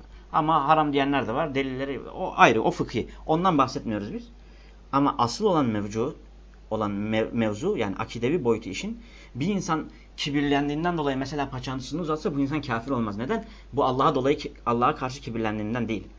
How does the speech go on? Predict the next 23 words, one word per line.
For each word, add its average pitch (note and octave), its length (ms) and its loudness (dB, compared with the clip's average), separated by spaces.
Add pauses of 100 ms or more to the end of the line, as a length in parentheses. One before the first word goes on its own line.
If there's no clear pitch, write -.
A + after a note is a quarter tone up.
(140)
Tamam F3 220 2
mı? F#2+ 160 -2 (240)
Çünkü A#2 180 -4
adam C3+ 200 2
haram B2+ 220 2
işlerini C3+ 280 -4
kabul C3+ 220 -2
ediyordur A#2+ 320 -2
zaten. F2+ 300 -12 (140)
Anlatabiliyor E3+ 420 -4
muyum? G2 140 -8 (1200)
Bunu C#3 120 4
ayırt C3 220 8
etmemiz A#2 320 2
lazım. G2+ 240 0
İnsanlar A2+ 280 0
orayı B2 220 4
karıştırmasın. G2 640 -4
Tamam E3 240 0
mı? G2 100 -6 (400)
Allah'a A#2+ 340 6
karşı B2+ 280 0
kibirlenirsin. G2+ 640 -2